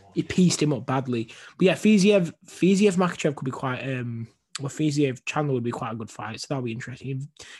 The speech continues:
Speaker 2: Great stand-up, but there again, could be like, um, Chikse-, Chikadze from
Speaker 1: Oh,
Speaker 2: the
Speaker 1: yeah.
Speaker 2: featherweight division.
Speaker 1: Yeah.
Speaker 2: Um, but yeah, should we go? Let's go to the co-main event now. Uh,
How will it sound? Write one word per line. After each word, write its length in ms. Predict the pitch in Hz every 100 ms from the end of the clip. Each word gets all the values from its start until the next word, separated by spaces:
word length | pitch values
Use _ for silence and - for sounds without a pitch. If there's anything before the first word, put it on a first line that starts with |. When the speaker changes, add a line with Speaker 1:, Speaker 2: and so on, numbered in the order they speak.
| -
Speaker 2:
Great 320 | 151 170 160
stand-up, 460 | 139 147 139 127 113
but 80 | 139
there 160 | 156 147
again, 280 | 139 135 131
could 240 | - 160
be 140 | 143 151
like, 360 | 139 139 -
um, 280 | 143 135 135 - _ _ -
Chikse-, 580 | - - - 156 170 - -
Chikadze 720 | 175 175 180 180 202 180 _ _ _ _ -
from 180 | 135
Speaker 1:
Oh, 120 | 135 135
Speaker 2:
the 100 | 143
Speaker 1:
yeah. 100 | -
Speaker 2:
featherweight 360 | 165 156 143
division. 380 | 127 139 131 117
Speaker 1:
Yeah. 240 | 139 131 123 - _ -
Speaker 2:
Um, 520 | 143 143 143 139 131 120 _ _ _ _ _ _ - 135
but 100 | 151
yeah, 140 | 151
should 160 | 127 160
we 60 |
go? 80 | 147
Let's 140 | 147 160
go 100 | 196
to 100 | 190
the 60 |
co-main 460 | 175 180 165 156 139
event 220 | 135 135
now. 320 | 131 127 127 - - _ _ _ -
Uh, 260 | 151 143